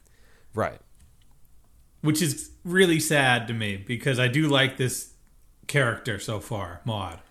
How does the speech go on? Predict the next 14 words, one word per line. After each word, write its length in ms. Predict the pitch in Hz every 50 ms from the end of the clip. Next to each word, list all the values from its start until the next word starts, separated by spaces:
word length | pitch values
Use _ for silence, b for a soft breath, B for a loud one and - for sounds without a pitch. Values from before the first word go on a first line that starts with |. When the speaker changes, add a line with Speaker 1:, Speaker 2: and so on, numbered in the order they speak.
| b b b b b b
Speaker 2:
She 120 | - 139
doesn't 220 | 143 165 160 123
Speaker 1:
Yeah. 40 | -
Speaker 2:
seem 160 | - 180 170
like 140 | 165 156 131
a 60 | 139
stupid 520 | 127 - - - - 160 151 139 135 107 -
person. 440 | - 101 95 - - - 87 92 - _ _ - - _ _ - _ - _ _ -
Speaker 1:
I 100 | - 139
just 160 | 170 208 175 156
hope 140 | 170 151 -
he, 60 | 120
it 260 | 107 76 85 110 98
just 220 | - 104 95 -